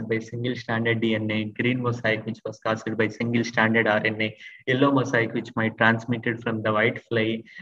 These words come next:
uh, green mosaic, which might transmitted from the aphid. These are the most commonly questions they might ask you. Next question is autoecious macrocy-, uh, macrocyclic rust example they might ask you. That is the rust of bean.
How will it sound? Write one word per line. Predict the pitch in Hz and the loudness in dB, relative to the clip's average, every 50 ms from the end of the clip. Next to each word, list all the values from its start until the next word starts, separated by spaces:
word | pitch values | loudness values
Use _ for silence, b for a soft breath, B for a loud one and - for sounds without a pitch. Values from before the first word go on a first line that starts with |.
| 165 B - | -18 B -2
uh, | - 117 117 117 | 0 2 2 2
green | 113 131 135 143 143 135 | 4 6 6 8 8 8
mosaic, | 127 120 - - 117 113 110 - | 6 6 4 4 4 2 2 2
which | 123 113 - - - | 0 -2 -4 -4 -6
might | 113 113 107 | -6 -6 -2
transmitted | - 117 110 113 113 - - 123 117 120 120 113 117 - | 0 0 0 0 -2 -4 -6 -6 -4 -2 -4 -4 -4 -4
from | 117 113 113 | -6 -4 -2
the | 110 107 | -2 0
aphid. | 104 110 113 113 - - - 123 117 113 113 117 120 B B B B B _ | 0 0 0 0 -2 0 2 2 4 4 2 0 -2 B B B B B _
These | 123 123 117 - | -4 -2 0 2
are | 123 117 | 2 2
the | 117 120 113 | 2 2 0
most | 117 117 127 131 - - - | 0 0 -2 -2 -4 -6 -4
commonly | 120 113 110 113 113 117 120 117 | -2 -2 -2 -2 -2 -4 -6 -4
questions | - - 113 - - 120 113 117 - | -4 -6 -6 -4 -6 -6 -8 -6 -4
they | - 117 110 | -4 -4 -2
might | 110 113 110 107 - - | -2 -4 -4 -6 -6 -8
ask | 120 - - - | -8 -8 -4 -2
you. | 143 139 160 165 - - _ _ _ _ _ _ _ _ - | 0 0 0 0 -4 -10 _ _ _ _ _ _ _ _ -10
Next | 127 131 127 127 127 123 - - 139 | -8 -2 0 2 2 2 0 -2 0
question | - 143 135 - 131 117 | 0 0 2 2 0 0
is | 117 135 - - B B B B B B - | 0 0 -2 -2 B B B B B B 2
autoecious | 113 117 117 147 147 147 143 139 - - 131 135 - | 2 4 4 6 6 6 6 4 4 2 0 -2 -2
macrocy-, | - 120 110 113 110 - - 131 131 131 131 120 117 117 117 - - 123 | -2 0 0 0 0 0 0 -2 0 2 2 4 4 2 0 -2 -6 -4
uh, | 117 | -2
macrocyclic | 113 110 110 113 - 143 143 - - 127 117 113 - 120 - - - | 0 0 0 0 0 -2 -2 0 0 0 0 0 -4 -8 -8 -6 -4
rust | 117 113 - - 123 | -4 -4 -4 -4 -2
example | 113 110 - - 120 113 113 113 120 117 | -4 -4 -2 -2 0 0 0 0 0 0
they | 110 113 | 2 2
might | 113 110 107 110 113 | 2 0 0 0 0
ask | 107 107 110 - - | -2 -2 -2 -4 -4
you. | 156 165 160 B B B B | -4 -4 -4 B B B B
That | - 120 120 | -2 -2 -2
is | 120 117 - | -4 -2 0
the | - 120 | 2 2
rust | 113 117 117 - - 123 | 2 2 0 0 -2 -2
of | 117 113 - - 117 110 | -2 -2 -4 -8 -6 -2
bean. | 117 120 127 160 185 - 120 B | 0 2 4 4 2 0 -4 B